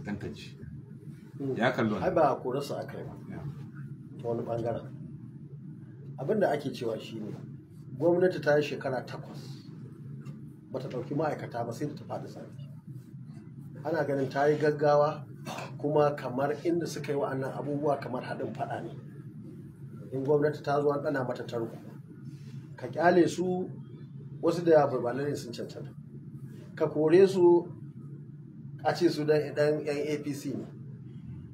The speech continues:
Speaker 2: Ko magana ba haka take ba. Magana inda take shi ne duk abin za a bi ka'ida. Ko ran da za ka tafi ne ka ɗauki aiki ma'aikata, wannan musamman abubuwa ne da, da kake yi.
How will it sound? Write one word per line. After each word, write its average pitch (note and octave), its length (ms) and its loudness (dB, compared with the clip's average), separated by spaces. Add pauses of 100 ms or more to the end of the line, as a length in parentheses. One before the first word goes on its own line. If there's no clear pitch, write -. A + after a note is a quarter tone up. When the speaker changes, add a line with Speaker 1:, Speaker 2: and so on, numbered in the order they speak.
(600)
Speaker 2:
Ko G3+ 180 10
magana F#3 240 10
ba C#3+ 80 6
haka - 180 -4
take - 220 -8
ba. - 100 -12 (760)
Magana E3+ 360 8
inda F#3+ 200 4
take E3+ 220 -2
shi - 180 -6
ne B2+ 80 -4
duk C#3+ 180 -6
abin C#3 240 -2
za C3+ 260 -2
a - 40 -8
bi - 100 -8
ka'ida. - 520 -10 (960)
Ko A3 200 12
ran A3+ 140 12
da G3 100 8
za F#3 160 10
ka F3 80 0
tafi D#3+ 260 2
ne D#3 100 6
ka D#3 120 0
ɗauki C#3 260 -2
aiki D#3 420 0 (340)
ma'aikata, D#3 680 -2 (520)
wannan F#3+ 380 10
musamman F#3 540 8
abubuwa F3+ 340 8
ne D#3 100 4
da, D#3 120 8
da B2+ 100 -2
kake - 300 -10
yi. - 180 -14